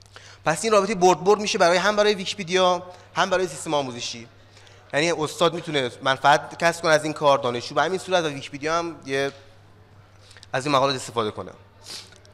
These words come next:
خب، حالا شاید بگید خب حالا اینا رو گفتی، خب چیکار کنیم؟ حالا ما چیکار کنیم؟ شما احتمالاً اکثرتون باید دانشجو باشید یا آک-، رابطه نزدیک با دانشجوها دارید.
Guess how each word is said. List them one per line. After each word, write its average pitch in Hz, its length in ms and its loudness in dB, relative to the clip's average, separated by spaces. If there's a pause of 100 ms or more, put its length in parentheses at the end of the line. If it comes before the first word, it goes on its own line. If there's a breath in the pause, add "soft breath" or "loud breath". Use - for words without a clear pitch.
(280)
خب، - 220 -4 (640)
حالا 170 200 2
شاید 214 320 2
بگید 208 200 -8
خب - 140 -6
حالا 165 120 0
اینا 190 140 0
رو 190 80 -2
گفتی، 196 240 -4
خب 147 140 -16 (120)
چیکار 190 220 0
کنیم؟ 170 220 -2
حالا 123 140 0
ما 160 80 -2
چیکار - 200 -8
کنیم؟ - 200 -16 (1000 soft breath)
شما 175 160 -8
احتمالاً 202 220 -2
اکثرتون 214 340 -4
باید 202 140 0
دانشجو 170 380 -2
باشید 202 280 -4
یا 160 120 2
آک-، 139 420 0
رابطه 139 260 -2
نزدیک 151 240 -2
با 165 80 -6
دانشجوها 139 420 -2
دارید. 110 260 -4